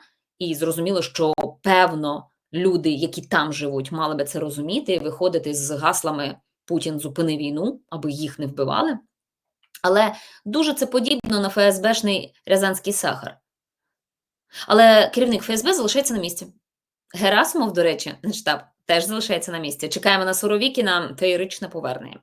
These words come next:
Але до Патрушевих. Отже, Миколу Патрушева поки забирають і тримають в секреті. Чекаємо, що буде. Розберімося з Дмитром, той самий, який донедавна очолював Міністерство сільського господарства. У нього забирають міністерство.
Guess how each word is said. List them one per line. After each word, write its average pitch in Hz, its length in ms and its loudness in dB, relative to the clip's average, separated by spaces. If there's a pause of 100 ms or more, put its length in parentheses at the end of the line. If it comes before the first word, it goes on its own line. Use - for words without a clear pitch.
Але 247 180 2
до 233 100 2
Патрушевих. - 540 -2 (280)
Отже, 208 180 2
Миколу 302 300 -2
Патрушева 247 640 0 (840)
поки 220 260 -4
забирають 202 500 0
і 226 80 -4
тримають 185 420 -4
в - 40 -12
секреті. - 440 -6
Чекаємо, 202 380 -4
що 185 180 -8
буде. 135 280 -10 (420)
Розберімося 254 560 2
з 214 40 -2
Дмитром, 196 440 -2
той 190 160 0
самий, 220 440 -2
який 220 260 -4
донедавна 202 720 0
очолював 240 420 -2
Міністерство 196 540 -6
сільського 175 340 -6
господарства. - 640 -8 (1120)
У 202 60 0
нього 185 160 2
забирають 196 360 0
міністерство. 226 640 -8